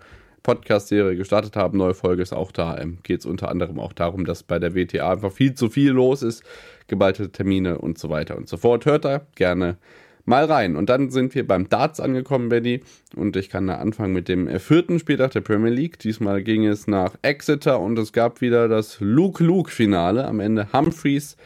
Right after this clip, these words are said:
sechs zu vier gegen Littler erfolgreich. Littler vorher unter anderem schon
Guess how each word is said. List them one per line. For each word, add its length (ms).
sechs 460
zu 160
vier 400
gegen 440
Littler 340
erfolgreich. 720
Littler 320
vorher 340
unter 260
anderem 380
schon 320